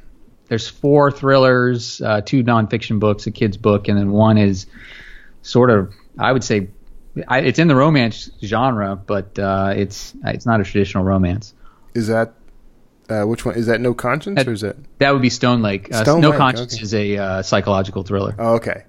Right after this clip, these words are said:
Speaker 2: okay. I mean, it's just 'cause it's got a guy holding a tray of cookies. That's all. That's the only reason I would have
Speaker 1: Well, it's
Speaker 2: shipped
Speaker 1: a, it's a woman, you know. And, and
Speaker 2: Okay.
Speaker 1: hol-,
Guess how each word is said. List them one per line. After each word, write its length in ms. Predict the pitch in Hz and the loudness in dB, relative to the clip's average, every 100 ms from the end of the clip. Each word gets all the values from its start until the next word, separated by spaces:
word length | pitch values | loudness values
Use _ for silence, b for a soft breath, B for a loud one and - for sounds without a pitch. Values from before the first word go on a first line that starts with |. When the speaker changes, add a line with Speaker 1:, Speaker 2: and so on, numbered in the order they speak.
| - | -20
Speaker 2:
okay. 220 | - - - - _ - - | -18 -16 -18 -20 _ -20 -10
I 40 | 117 | -2
mean, 100 | 120 | 0
it's 120 | 123 | 0
just 180 | 151 127 | -2 -2
'cause 320 | 123 110 117 | -4 -6 -10
it's 140 | - - | -14 -8
got 160 | 113 | -6
a 40 | 107 | -4
guy 340 | 98 95 92 | -4 -6 -6
holding 280 | 85 92 92 | -6 -10 -10
a 100 | 82 | -14
tray 240 | - 95 87 | -12 -10 -10
of 80 | |
cookies. 460 | - 98 - 98 - | -10 -12 -12 -14 -14
That's 200 | 95 - | -16 -14
all. 160 | 98 - | -12 -12
That's 240 | 104 - | -12 -12
the 60 | 110 | -12
only 140 | 104 | -10
reason 260 | 98 98 95 | -10 -10 -10
I 40 | 95 | -8
would 160 | 95 | -8
have 120 | 90 - - | -10 -6 0
Speaker 1:
Well, 120 | 147 | 0
it's 80 | - | 2
Speaker 2:
shipped 120 | 165 | 2
Speaker 1:
a, 20 | |
it's 120 | 147 147 | 2 2
a 60 | |
woman, 440 | 131 143 123 113 110 | 0 -2 -4 -6 -10
you 80 | |
know. 220 | 107 104 107 | -10 -10 -10
And, 180 | 101 107 - | -12 -16 -12
and 120 | 104 | -8
Speaker 2:
Okay. 200 | 101 85 | -8 -8
Speaker 1:
hol-, 140 | 101 | -10